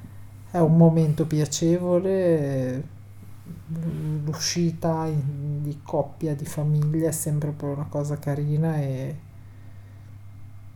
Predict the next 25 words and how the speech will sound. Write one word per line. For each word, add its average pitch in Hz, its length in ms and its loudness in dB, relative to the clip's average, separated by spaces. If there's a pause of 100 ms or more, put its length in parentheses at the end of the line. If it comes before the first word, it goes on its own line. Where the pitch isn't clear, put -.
(120)
vabbè, 160 280 0
mi 156 100 2
diverte, 139 540 2
mi 139 120 2
piace, 147 500 -2
quindi... 143 800 0 (340)
e 156 340 -4
quest'anno 185 1120 0
è 131 120 -2
stato, 143 880 -4 (1000)
eh, 147 520 -2
l'anno 175 380 6
delle 156 240 2
chicche. 240 760 0 (120)
Ci - 140 -10
sono 147 300 -2
un 151 80 -2
paio 139 260 -2
di 147 120 -2
locali 139 580 -4
tra 139 160 -6
quelli 135 420 -2
che - 100 -6
abbiamo, 135 1000 -2
di 151 120 -6